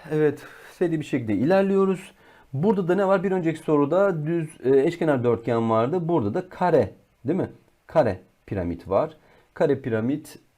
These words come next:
evet, tabanımız kare. Ben şurada şekli daha güzel görselleştirmek açısından çizmeye çalıştım.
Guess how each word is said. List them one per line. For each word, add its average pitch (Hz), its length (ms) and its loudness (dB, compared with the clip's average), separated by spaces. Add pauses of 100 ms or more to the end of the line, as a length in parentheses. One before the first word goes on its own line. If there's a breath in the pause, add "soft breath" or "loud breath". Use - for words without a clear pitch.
evet, 101 260 -4
tabanımız 139 460 -2
kare. 120 300 -2
Ben 135 160 -2
şurada 135 260 -6
şekli 131 400 -6
daha 135 200 -4
güzel 123 460 -2
görselleştirmek 117 880 -2
açısından 98 460 -6
çizmeye 120 580 -4
çalıştım. 147 720 -4